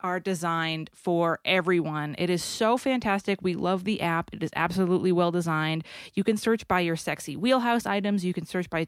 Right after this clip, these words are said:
types of narrator. They really are designed by people who love sexy stories for people who love sexy stories. We love this app. It's fantastic. Folks, it's getting cold out there. It's time to get cozy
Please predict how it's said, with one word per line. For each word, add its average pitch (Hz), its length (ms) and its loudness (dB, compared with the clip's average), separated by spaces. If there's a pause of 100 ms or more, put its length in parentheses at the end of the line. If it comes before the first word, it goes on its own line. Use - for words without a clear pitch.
types - 300 -6
of - 120 -16
narrator. 233 680 2 (300)
They 214 140 2
really 254 420 2
are 269 80 2
designed 185 640 0 (100)
by 185 460 4
people 190 680 0
who 196 80 -2
love 175 240 0
sexy 170 380 -4
stories 156 680 -4
for 151 300 0
people - 300 -8
who - 160 -10
love 156 280 -4
sexy - 340 -6
stories. 92 520 -4 (280)
We 247 180 2
love 247 340 2
this 220 180 4
app. 165 340 0 (140)
It's 226 200 0
fantastic. 185 760 -2 (420)
Folks, 220 300 4 (520)
it's 247 140 2
getting 247 200 0
cold 160 300 0
out 165 220 0
there. 170 420 2
It's 226 100 -18
time 226 220 2
to 202 80 0
get 196 180 2
cozy 202 580 2